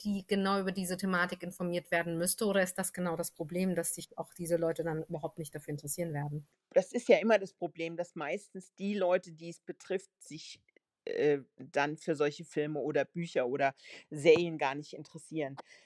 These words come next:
Speaker 2: Ich hoffe halt dadurch, äh, der hat ja auch mehrere Nominierungen. Der war bei den, äh, Golden Globes nominiert als bester Foreign Language Film zum Beispiel. Also nehmen wir jetzt mal die ganz großen, ja.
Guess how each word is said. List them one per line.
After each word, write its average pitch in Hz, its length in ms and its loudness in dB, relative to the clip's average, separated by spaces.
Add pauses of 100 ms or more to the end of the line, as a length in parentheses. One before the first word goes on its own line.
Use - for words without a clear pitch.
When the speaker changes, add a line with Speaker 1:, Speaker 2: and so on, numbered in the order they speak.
(220)
Speaker 2:
Ich - 180 -4
hoffe 190 360 6
halt 170 240 0
dadurch, 180 460 -6
äh, 160 220 -4
der 160 200 -6
hat - 120 -12
ja 170 180 -4
auch 170 240 -8 (140)
mehrere 180 560 -4
Nominierungen. 170 840 -6 (240)
Der 160 160 8
war 160 480 4
bei 151 300 -2
den, 151 420 -8
äh, 147 200 -6
Golden 165 380 0
Globes 170 540 -2
nominiert 170 680 -2
als - 200 -10
bester 160 360 -6
Foreign 156 380 -4
Language 170 460 -6
Film 170 300 -2
zum 170 200 -2
Beispiel. 165 600 0 (560)
Also 143 200 2 (180)
nehmen 147 200 6
wir 151 80 4
jetzt - 140 -4
mal 139 140 4
die 127 100 -8
ganz 139 300 2
großen, - 460 -8 (260)
ja. 135 260 -2